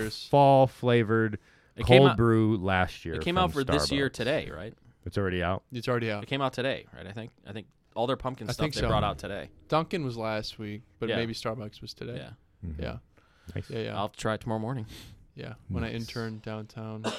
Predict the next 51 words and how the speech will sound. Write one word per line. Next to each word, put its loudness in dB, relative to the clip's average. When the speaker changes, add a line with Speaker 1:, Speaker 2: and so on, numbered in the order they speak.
Speaker 1:
<coughs> -16
D 0
C, -4
that -6
was, -8
like, -10
my -12
go-to -10
thing -12
'cause -16
the -14
Starbucks -4
is -10
right -6
across -10
the -16
street. -6
Speaker 2:
Yeah. -8
Speaker 1:
And, -16
oh -10
my -12
God, -14
expensive. -2
Definitely -4
don't -2
get -8
that -2
every -2
day. -10
Speaker 2:
Yeah, -10
Speaker 1:
A -8
little -4
Speaker 2:
that's -2
Speaker 1:
too 0
sugary, 4
but -6
Speaker 2:
one 4
of 4
the 4
reasons 2
why 2
I 2
Speaker 1:
wow, 0
is -2
it -2
Speaker 2:
switched -2
to -6
Speaker 1:
good. -2
Speaker 2:
Dunkin'. -8
Speaker 3:
Yeah. -12
Speaker 1:
Yeah, -12